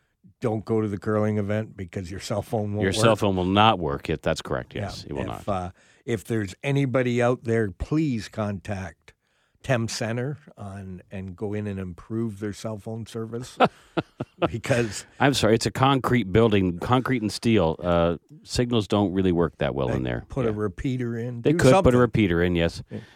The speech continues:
Speaker 2: But maybe they don't want people on their cell phones. They want people engaged in the sport that they're watching.
Speaker 1: You know, we have business to do. You know, we could watch and do business all at the same time.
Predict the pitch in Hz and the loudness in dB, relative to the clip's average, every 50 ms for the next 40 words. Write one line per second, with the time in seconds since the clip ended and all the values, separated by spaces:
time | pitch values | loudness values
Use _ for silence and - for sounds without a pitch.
0 | _ - - 113 120 143 151 165 156 151 156 156 143 135 147 175 160 - - 104 | _ 0 2 4 6 6 6 6 6 6 6 6 6 6 6 4 2 2 0 2
1 | 87 90 87 85 82 80 80 - 87 76 - - 69 69 69 85 87 90 92 85 | 4 4 4 4 4 2 2 2 2 2 2 0 -4 -2 0 0 2 2 2 0
2 | - - 104 95 - 92 87 82 80 92 92 92 95 85 - - - 85 80 78 | 2 0 0 0 0 0 0 0 2 2 4 4 2 2 0 -2 0 0 0 0
3 | - - - 92 90 82 73 - 78 71 - 71 69 69 69 69 - - - 65 | -2 -2 0 2 2 2 2 0 -2 -2 0 0 0 0 0 -2 -4 -6 -8 -8
4 | 107 92 85 101 135 175 190 123 92 127 131 113 104 110 98 85 - - - 87 | -8 -8 -8 -6 -4 -4 -4 -2 -2 -2 -2 -2 -4 -8 -10 -10 -12 -16 -18 -20
5 | - - _ _ _ _ _ _ _ _ _ _ _ _ - 110 95 90 98 117 | -20 -20 _ _ _ _ _ _ _ _ _ _ _ _ -12 -10 -8 -6 -6 -8
6 | 123 - - 92 80 82 87 98 104 107 120 127 - - 90 90 85 - 98 87 | -8 -8 -10 -10 -8 -8 -6 -6 -6 -6 -8 -10 -12 -14 -14 -12 -10 -10 -10 -10
7 | - - 101 90 85 104 90 82 - 98 95 82 - _ _ _ - - - - | -8 -10 -10 -8 -10 -12 -14 -14 -16 -18 -18 -18 -20 _ _ _ -20 -20 -20 -20
8 | - _ | -20 _